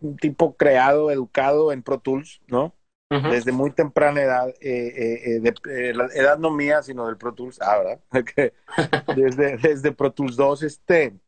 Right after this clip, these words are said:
Speaker 1: cuando, cuando Ableton comienza y, y entender como esta liquidez, o sea, también el otro día Tania, que ahorita apareció ahí, por ahí estaba mi hija,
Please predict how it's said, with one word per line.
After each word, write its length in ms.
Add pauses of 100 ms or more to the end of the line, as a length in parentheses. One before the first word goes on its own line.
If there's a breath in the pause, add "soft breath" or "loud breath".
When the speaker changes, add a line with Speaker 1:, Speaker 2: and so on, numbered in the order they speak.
(760)
Speaker 1:
cuando, 380
cuando 400
Ableton 440
comienza 560
y, 240
y 140
entender 500
como 260
esta 240
liquidez, 960
o 40
sea, 360 (480)
también 400
el 140
otro 200
día 160
Tania, 340
que 100
ahorita 200
apareció 360
ahí, 120
por 180
ahí 100
estaba 280
mi 120
hija, 240